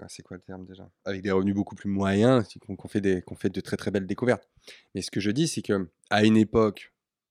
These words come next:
maintenant un peu lointaine, euh, prenons, je sais pas, cinq cents ans de maintenant, pour avoir le temps de réfléchir, il fallait ne pas avoir à s'occuper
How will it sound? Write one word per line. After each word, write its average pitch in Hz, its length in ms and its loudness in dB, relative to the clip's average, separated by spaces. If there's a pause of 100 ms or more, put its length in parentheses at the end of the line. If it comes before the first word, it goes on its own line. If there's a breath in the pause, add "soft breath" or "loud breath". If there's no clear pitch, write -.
(100)
maintenant 98 440 -2
un 95 60 -2
peu 101 140 -6
lointaine, 110 520 -2
euh, 87 120 -8
prenons, 92 400 -12
je - 80 -16
sais 85 60 -16
pas, 98 280 -6
cinq 87 200 -12
cents 95 200 -6
ans 98 120 -2
de 90 40 -4
maintenant, 123 500 -2 (1080 soft breath)
pour 127 180 4
avoir 147 300 6
le 113 140 2
temps 113 500 -2 (480)
de 92 160 -10
réfléchir, 104 720 -6 (920)
il 95 180 -8
fallait 107 800 -2
ne 95 200 -2
pas 107 340 -2
avoir 123 360 -2
à 98 120 -8
s'occuper 117 800 -6